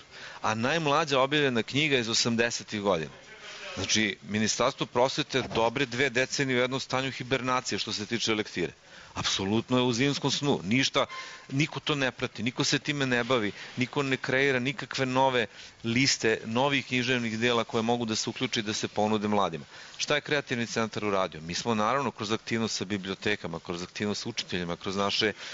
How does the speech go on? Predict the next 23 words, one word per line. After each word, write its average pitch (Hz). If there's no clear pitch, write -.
nastupe 113
u 101
školama, 120
u 98
promociji, 113
osim 131
udžbenika 123
promovisali 107
i 95
brojna 123
savremena 104
dela 107
domaćih 104
i 104
stranih 107
autora, 95
ne 98
samo 110
za 98
mlade, 104
nego 85
i 87
za 87